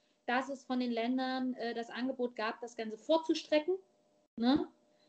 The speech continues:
Ähm, bis der Bund soweit ist, äh, das Ganze auf die Reihe zu kriegen. Da hieß es, „Nein, wir reden hier über Tage.“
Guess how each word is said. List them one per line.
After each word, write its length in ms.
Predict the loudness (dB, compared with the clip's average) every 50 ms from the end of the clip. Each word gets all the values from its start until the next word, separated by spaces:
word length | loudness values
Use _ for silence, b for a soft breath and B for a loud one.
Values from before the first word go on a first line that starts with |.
| _ _ _ _ _ 2
Ähm, 580 | 6 6 8 8 6 6 6 6 6 6 4 2 -2 -10 -18 -4 0
bis 240 | 0 0 0 0 0
der 140 | 0 0
Bund 300 | 2 2 2 2 2 2
soweit 320 | 0 0 0 0 -2 -2 0
ist, 440 | 0 0 0 -2 -4 -18 -20 -12 -8
äh, 260 | -4 -2 -2 -2 -4 -4
das 380 | -4 -6 -6 -8 -12 -20 -20 -20 _ _ _ _ _ -6
Ganze 520 | -4 0 2 2 2 2 2 2 2 0
auf 140 | -2 -4 -4
die 120 | -2 -2 -2
Reihe 360 | 0 0 2 2 2 2 2
zu 140 | -2 -6 -8
kriegen. 420 | -6 -2 0 0 0 0 0 0
Da 80 | 2 2
hieß 200 | 2 2 0 -2
es, 120 | -2 -2
„Nein, 540 | 0 0 0 0 2 2 4 4 2 2 2
wir 220 | 2 2 2 4 2
reden 220 | 2 4 4 4
hier 120 | 4 4
über 240 | 4 2 2 2 2
Tage.“ 540 | 0 -2 0 0 2 2 2 2 0 -2